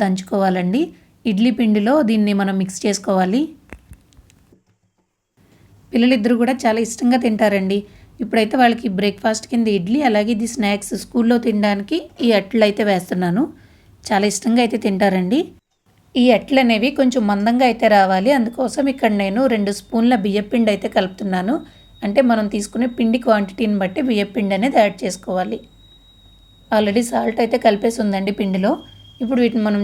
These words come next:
చిన్న అట్లలో అయితే వేసుకుందాము. చాలా ఇష్టంగా తింటారండి, మీరు కూడా ఒకసారి ట్రై చేయండి. అలాగే వాటర్ ఫిల్ చేస్తున్నాను. నేను నైట్ టైమ్ ఇలా కాపర్ వాటర్ బాటిల్స్లో వాటర్ అయితే వేసి ఉంచుతానండి.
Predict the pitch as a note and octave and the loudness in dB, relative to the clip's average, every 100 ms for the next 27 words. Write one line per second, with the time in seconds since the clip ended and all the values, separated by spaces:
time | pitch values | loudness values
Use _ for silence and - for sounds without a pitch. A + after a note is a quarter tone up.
0 | G3 G#3 G#3 G3 G#3 G#3 G#3 G3 G3+ F#3 | -2 -2 0 -2 0 2 2 2 -2 -2
1 | - F#3+ F3+ F3+ A#3+ D4 - - - - | -4 -2 -2 0 0 -2 -10 -20 -20 -20
2 | - - A3 B3 - C#4 C#4+ D4 A3 G#3+ | -14 -2 2 2 0 0 0 0 2 4
3 | G3+ G3 G3+ G#3+ - A#3 A#3 A3+ A#3 A3 | 2 0 -2 -2 0 -2 0 -2 0 -2
4 | G3+ A3+ G#3 A3+ D4+ - - - - - | 0 -2 0 -2 -4 -8 -20 -20 -20 -20
5 | - A3 A3 A#3 D4 G#3+ G3 G3 A#3 A#3 | -4 2 4 4 0 0 0 -2 -4 -2
6 | G#3 A3 G#3+ A3 G#3 G3+ C4 D4+ A#3 G3+ | 2 2 2 -2 -2 0 0 2 2 2
7 | F#3+ F#3+ B3+ B3 G#3 A3+ A#3 G3 - A3 | -2 0 2 2 2 0 0 -4 0 2
8 | G#3 G#3 G#3+ G3+ G3+ - C#4+ C#4 G#3+ G3+ | 0 0 -2 -2 -6 -2 -2 2 2 2
9 | G#3+ G#3 G3+ G#3 G3 F#3+ G#3 F3+ F3+ A3+ | -2 -2 -4 -2 -4 -2 -2 0 -2 -2